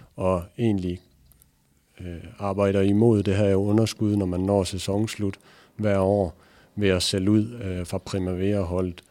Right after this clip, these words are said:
Man prøver at holde på sine gode spillere. Jeg tror, i den periode,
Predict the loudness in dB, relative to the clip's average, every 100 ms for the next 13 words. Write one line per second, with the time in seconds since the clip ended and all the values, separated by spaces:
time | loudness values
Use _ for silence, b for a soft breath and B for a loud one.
0 | b -4 -2 2 4 4 2 2 0 -2
1 | -4 -2 -2 -4 -4 -4 -4 -2 0 2
2 | 2 0 -2 0 0 0